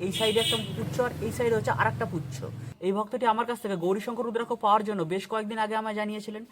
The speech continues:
কিন্তু এই গৌরীশঙ্কর রুদ্রাক্ষ ভীষণ দুর্লভ, এটা সহজে পাওয়া যায় না। এই গৌরীশঙ্কর রুদ্রাক্ষটার দাম প্রায় চার হাজার টাকা মতো, কিন্তু চার হাজার টাকা হলে কী হবে? এ-, এই গৌরীশঙ্কর রুদ্রাক্ষটা যেমন মূল্যবান তেমন দুর্লভ, যার কারণে এটা টাকা দিলেও সবসময় খুঁজে পাওয়া যায় না।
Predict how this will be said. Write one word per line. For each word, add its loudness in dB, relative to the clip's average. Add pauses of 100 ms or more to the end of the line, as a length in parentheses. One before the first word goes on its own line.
(240)
কিন্তু -2
এই 0
গৌরীশঙ্কর 0
রুদ্রাক্ষ -4 (120)
ভীষণ -2
দুর্লভ, -2 (100)
এটা -2
সহজে -2
পাওয়া 6
যায় 2
না। -8 (480)
এই 2
গৌরীশঙ্কর 2
রুদ্রাক্ষটার -2
দাম 2
প্রায় -2
চার 2
হাজার -4
টাকা -2
মতো, -2 (400)
কিন্তু -2 (160)
চার 6
হাজার -2
টাকা -4
হলে 2
কী -2
হবে? 2 (100)
এ-, -6 (100)
এই 2
গৌরীশঙ্কর 2
রুদ্রাক্ষটা 0
যেমন 2
মূল্যবান 2
তেমন 0
দুর্লভ, 4 (140)
যার 2
কারণে 0
এটা -6
টাকা 2
দিলেও -4
সবসময় -2
খুঁজে 0
পাওয়া 2
যায় 0
না। -10